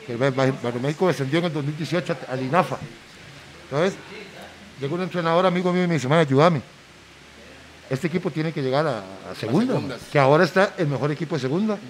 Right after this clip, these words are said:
Speaker 1: liderando todo". Digo, "Bueno, con mucho gusto, pero eso sí, si usted me deja trabajar de media hacia adelante, déjeme lo ofensivo, córner, tiro libre, bola muerta,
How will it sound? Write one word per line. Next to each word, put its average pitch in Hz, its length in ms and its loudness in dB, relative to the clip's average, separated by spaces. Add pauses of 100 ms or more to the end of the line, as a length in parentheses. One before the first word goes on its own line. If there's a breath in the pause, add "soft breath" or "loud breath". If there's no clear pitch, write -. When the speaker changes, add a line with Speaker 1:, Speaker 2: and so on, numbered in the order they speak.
(160)
Speaker 1:
liderando 143 460 2
todo". 185 260 0 (840 loud breath)
Digo, 135 140 0
"Bueno, 185 160 4
con 135 100 -2
mucho 151 180 -4
gusto, 175 200 -2
pero 147 120 -2
eso 180 100 0
sí, 170 140 0
si 127 80 -6
usted 160 140 -4
me 185 80 2
deja 196 100 2
trabajar 170 260 2
de 160 120 2
media 202 400 4 (580)
hacia 113 300 -2
adelante, 123 400 -2 (400 loud breath)
déjeme 143 240 2
lo 139 100 2
ofensivo, 143 500 0
córner, 147 360 0
tiro 143 240 -4
libre, 147 260 -4
bola 120 240 -2
muerta, 147 340 -2